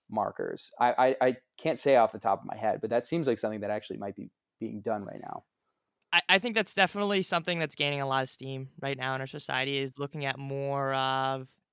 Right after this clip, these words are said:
Speaker 2: you know, just things that aren't as, don't fit so nicely into certain metrics.
Speaker 1: Right.
Speaker 2: Um, and kind of incorporating that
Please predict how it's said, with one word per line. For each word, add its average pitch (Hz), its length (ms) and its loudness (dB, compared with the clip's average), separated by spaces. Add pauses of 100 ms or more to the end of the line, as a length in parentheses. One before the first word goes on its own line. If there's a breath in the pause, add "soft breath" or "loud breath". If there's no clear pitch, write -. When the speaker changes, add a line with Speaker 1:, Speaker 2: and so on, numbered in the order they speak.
(120)
Speaker 2:
you 147 100 -4
know, 123 160 -2 (360)
just 165 180 -2
things 170 240 -2
that 151 160 0
aren't 143 280 2
as, 135 260 -2 (460)
don't 165 180 2
fit - 260 2
so 165 200 2
nicely 143 360 0
into 135 160 -2
certain 131 300 -4
metrics. 127 320 -8
Speaker 1:
Right. 120 320 2 (180)
Speaker 2:
Um, 127 380 -6 (100)
and 139 180 -6
kind 143 140 -2
of 139 80 -6
incorporating 135 600 -4
that 127 200 -2